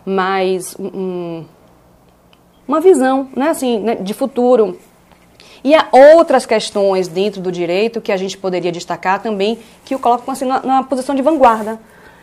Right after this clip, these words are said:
A questão da codificação das leis, acho que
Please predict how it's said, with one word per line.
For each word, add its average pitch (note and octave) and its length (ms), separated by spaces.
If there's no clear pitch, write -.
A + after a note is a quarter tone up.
A G#3+ 120
questão A#3 440
da G#3 600
codificação G#3+ 840
das G3 180
leis, G3 640
acho F3+ 200
que G3 140